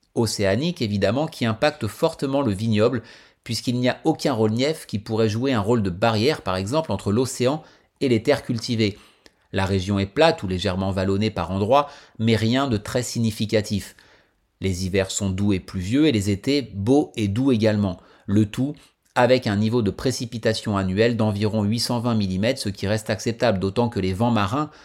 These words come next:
au-delà de la fraîcheur qu'ils apportent, protègent les vignes des maladies. Ce qui va différencier avant tout les appellations, ce sont les sols. Le vignoble du Muscadet se caractérise par une forte complexité géologique.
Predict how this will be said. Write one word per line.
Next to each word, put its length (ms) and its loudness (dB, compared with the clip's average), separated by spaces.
au-delà 340 6
de 100 0
la 120 -4
fraîcheur 420 -2
qu'ils 220 -8
apportent, 400 0
protègent 440 0
les 100 0
vignes 240 0
des 80 0
maladies. 460 0
Ce 120 -4
qui 200 -2
va 120 6
différencier 640 0
avant 240 4
tout 160 -6
les 160 2
appellations, 600 2
ce 120 -6
sont 220 -2
les 80 2
sols. 320 0
Le 100 -4
vignoble 480 2
du 160 -2
Muscadet 560 2
se 140 -4
caractérise 640 -2
par 180 -2
une 140 -2
forte 340 -4
complexité 720 -4
géologique. 680 0